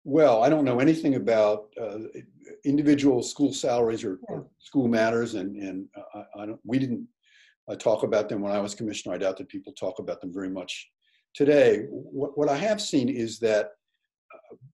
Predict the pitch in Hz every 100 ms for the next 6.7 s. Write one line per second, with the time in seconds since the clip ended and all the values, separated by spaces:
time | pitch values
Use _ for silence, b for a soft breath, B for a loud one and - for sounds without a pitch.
0 | _ - 135 131 175 175 139 139 139 135
1 | 110 - 131 120 - - 120 - 120 113
2 | - 92 95 - - _ _ _ _ -
3 | 107 160 139 101 - 185 190 190 - -
4 | 110 107 98 - 113 104 110 98 - _
5 | 107 95 131 120 143 143 131 - - 104
6 | 110 123 - 147 - - -